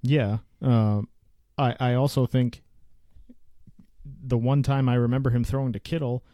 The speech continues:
two times was he threw it basically into the dirt, and Kittle made a tremendous play,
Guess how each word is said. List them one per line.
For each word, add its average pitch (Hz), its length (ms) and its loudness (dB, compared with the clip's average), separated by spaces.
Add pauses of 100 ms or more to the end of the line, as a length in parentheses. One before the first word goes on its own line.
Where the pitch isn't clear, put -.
(440)
two 190 120 2
times 120 380 -2
was 117 360 -4
he 120 200 -4
threw 135 240 0
it 120 100 -4 (160)
basically 135 500 -4
into 117 140 0
the 104 120 -4
dirt, 127 280 -2
and 113 140 -6
Kittle 123 220 -4
made 107 140 -2
a 95 100 -6
tremendous 104 540 -6
play, 110 420 -6